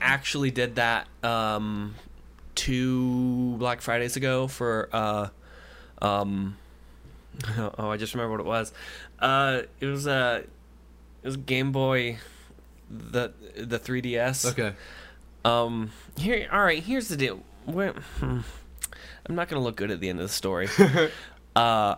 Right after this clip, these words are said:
Speaker 1: I w-, wanted a three D S because a new Pokemon game had come out,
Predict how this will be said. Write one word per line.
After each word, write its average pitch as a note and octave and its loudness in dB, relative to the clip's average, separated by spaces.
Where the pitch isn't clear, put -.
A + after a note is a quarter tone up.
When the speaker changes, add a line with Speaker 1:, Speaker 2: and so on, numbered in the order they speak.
Speaker 1:
I B2 4
w-, B2 -2
wanted C3+ 2
a A2+ 2
three C#3+ -2
D C#3 0
S A#2+ 2
because A#2+ -2
a A2+ 0
new A2+ -2
Pokemon C3+ 0
game A2+ 0
had G2 -4
come A#2+ -2
out, D3 2